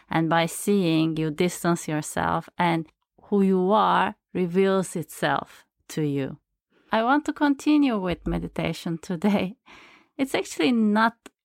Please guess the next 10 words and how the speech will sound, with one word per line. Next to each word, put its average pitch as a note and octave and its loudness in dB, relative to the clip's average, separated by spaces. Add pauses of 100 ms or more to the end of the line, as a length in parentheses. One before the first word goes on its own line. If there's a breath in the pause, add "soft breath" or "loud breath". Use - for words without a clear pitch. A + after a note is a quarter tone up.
(100)
about F3+ 0
meditation E3+ -2
so C#3+ -6
much, E3 -4 (360 soft breath)
but A3 0
it's A3 -2
about G#3 2 (460)
the G#3 0
journey G#3+ 0
of F3+ -4